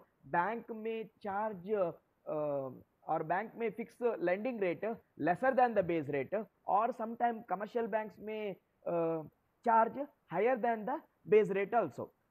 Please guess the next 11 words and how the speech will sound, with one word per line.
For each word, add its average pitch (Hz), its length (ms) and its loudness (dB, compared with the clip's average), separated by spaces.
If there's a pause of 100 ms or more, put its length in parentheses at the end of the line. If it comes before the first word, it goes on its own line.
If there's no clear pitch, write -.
So 190 120 -2
in 180 200 -4
order 240 340 2 (100)
to, 233 300 0 (260)
um, 156 500 -4 (1120)
ensure 214 440 -2
the, 196 340 4 (280)
uh, 147 140 2
what, 175 320 2
uh, 156 80 0 (360)
uh, 151 80 0